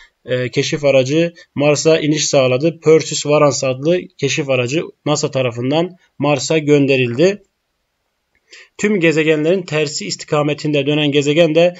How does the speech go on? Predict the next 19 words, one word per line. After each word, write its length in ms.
Venüs, 400
yani 220
halk 260
arasında 500
çoban 320
yıldızı 300
olarak 420
bilinen 420
gezegendir. 720
Evet, 400
ters 300
yönde 280
dönen 260
tek 220
gezegen 500
Venüs, 400
yani 260
çoban 320
yıldızı. 560